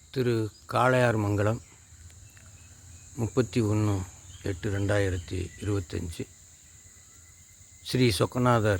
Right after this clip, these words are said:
மீனாட்சி சுந்தரேஸ்வரர் அருள் பாலிக்கின்ற பாண்டி மதுரை மாநா-, மதுரை மாநகரை சார்ந்த பாண்டி நாட்டினுடைய திருத்தலமாக விளங்குகின்ற அருகாமையில் திரு காளையார் கோவில்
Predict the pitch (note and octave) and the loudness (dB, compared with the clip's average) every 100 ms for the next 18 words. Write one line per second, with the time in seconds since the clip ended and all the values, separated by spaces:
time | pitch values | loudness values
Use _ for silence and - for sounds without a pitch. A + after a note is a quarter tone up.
0 | - - A#2 A#2 - - A2+ G#2 G#2 G2 | -4 -4 0 0 -2 -6 -4 -2 -2 -2
1 | A2 G2+ G#2 G#2 G2+ - - G#2 G2 G2 | -4 -4 -2 -2 -4 -6 -2 0 -2 -4
2 | F#2+ F#2+ G#2 - - - - - - - | -4 -2 -4 -8 -20 -18 -16 -16 -16 -16
3 | - - - A2+ A#2 A2 G2+ D#2 - - | -16 -14 -4 0 2 2 0 -2 -6 -8
4 | - - - - G#2 G#2+ G2+ G2 G2 G2+ | -8 -10 -10 -8 -2 0 0 0 0 0
5 | F#2+ - - - - G#2 G#2+ A2 G2+ G2 | -2 -6 -14 -18 -8 -2 2 2 2 0
6 | G2+ F#2+ G2+ F#2+ F#2 F#2 - G2 F#2 F#2+ | 0 -2 -4 -4 -4 -6 -6 -4 -2 -4
7 | G2+ - G#2+ G#2+ G2+ F#2+ F2+ F#2 F2 E2+ | -6 -4 -2 0 0 -2 -4 -4 -6 -4
8 | F#2 G2 - - - - - - - - | -6 -6 -10 -14 -14 -14 -12 -12 -12 -14
9 | - A2+ G#2 G#2+ G#2 G#2+ G#2+ G#2 G2 G2+ | -6 -6 -2 0 2 2 2 2 0 0
10 | F#2 F2+ F2+ F#2 G2+ G2+ G#2+ G#2 A2 G#2 | -2 -2 -4 -4 -6 -2 0 0 0 0
11 | G#2 F#2+ - G#2 - G#2+ A#2 A2+ G2+ F#2+ | -2 -4 -4 -6 -4 -2 0 2 0 -2
12 | - F#2 F#2 | -6 -4 -4